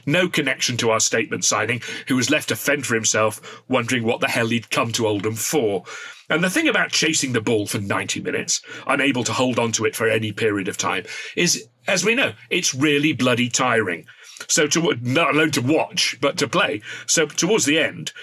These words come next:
we let in three more and lost four nil. So last season, we sank to the worst league position in the club's history, which was next bottom of the Vanarama around December time.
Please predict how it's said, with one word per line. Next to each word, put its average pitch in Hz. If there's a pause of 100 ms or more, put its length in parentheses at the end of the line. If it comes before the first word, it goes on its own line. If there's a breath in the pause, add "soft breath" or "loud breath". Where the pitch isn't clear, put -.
(140)
we 160
let 165
in 170
three 147
more 98 (140)
and 139
lost 120
four 131
nil. 135 (220 loud breath)
So 160
last 185
season, 139 (280 loud breath)
we 147
sank 165
to 151
the 123
worst 151
league 151
position 107 (260 loud breath)
in 165
the 135
club's 120
history, -
which 113
was 110
next 127
bottom 95 (160)
of 98
the 98
Vanarama 120 (360 loud breath)
around 107
December 98
time. 87